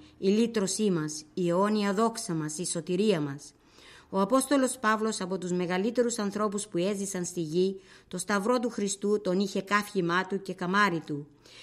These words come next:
Είχα-, είχε χαρίσματα ο Απόστολος Παύλος, είχε επιτυχίες μεγάλες, κατακτήσεις πνευματικές μοναδικές. Όμως τίποτε από αυτά δεν λογάριαζε.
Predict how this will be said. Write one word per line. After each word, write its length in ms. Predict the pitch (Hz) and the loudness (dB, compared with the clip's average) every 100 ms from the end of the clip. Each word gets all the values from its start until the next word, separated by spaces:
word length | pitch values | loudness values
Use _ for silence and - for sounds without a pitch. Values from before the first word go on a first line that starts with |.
| - | -6
Είχα-, 420 | 220 214 220 214 233 | 0 0 0 -2 -2
είχε 320 | - 233 233 | -2 0 0
χαρίσματα 720 | - 202 202 269 233 185 170 | 0 2 4 4 2 0 -2
ο 20 | |
Απόστολος 560 | 165 170 165 - 160 156 | -4 -4 -6 -4 -6 -4
Παύλος, 500 | - 160 151 147 151 - - - | -4 -4 -4 -6 -8 -16 -20 -8
είχε 260 | - 226 240 | -4 2 2
επιτυχίες 680 | 233 226 208 - 233 220 | 2 -2 -4 -4 0 2
μεγάλες, 640 | 190 175 170 185 208 214 - | 2 0 0 0 0 -2 -4
κατακτήσεις 760 | 190 190 190 - 240 233 226 | -6 -4 -4 -2 -2 -2 -4
πνευματικές 720 | - 190 170 180 170 165 214 196 | -2 -2 0 -2 -2 0 0 2
μοναδικές. 880 | 180 175 160 165 185 196 151 - - - - - - | 0 0 -2 -4 0 0 0 -8 -18 -20 -20 -20 -8
Όμως 380 | 170 180 185 - | 0 2 2 0
τίποτε 460 | 254 269 240 220 | 2 4 4 0
από 120 | 185 | -2
αυτά 300 | 180 175 196 | -4 -2 -4
δεν 140 | 180 175 | -2 -2
λογάριαζε. 680 | 175 180 175 156 147 147 | 0 2 0 0 -4 -8